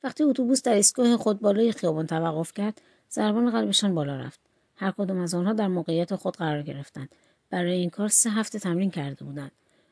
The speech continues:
اما وضعیت آماده باش آنها طولی نکشید و زحمت‌هایشان گویی بر باد فنا رفت،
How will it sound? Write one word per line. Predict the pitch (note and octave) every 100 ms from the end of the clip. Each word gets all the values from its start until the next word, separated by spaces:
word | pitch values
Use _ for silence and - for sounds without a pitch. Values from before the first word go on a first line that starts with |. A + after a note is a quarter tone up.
| _ B3+
اما | C4 B3+
وضعیت | A3+ G3+ A3+ A#3
آماده | A#3+ F#3 E3+ F3
باش | G3+ G3+
آنها | G3+ E3+ D#3+
طولی | G3 G#3 G#3
نکشید | E3+ D#3 D#3 D#3 -
و |
زحمت‌هایشان | E3+ F#3 F#3+ G3+ A3+ A#3 A#3+ G#3+
گویی | F3+ F3
بر | E3+ C#3
باد | D3+ D#3+
فنا | D#3+ D3 C#3+
رفت، | C3+ C3+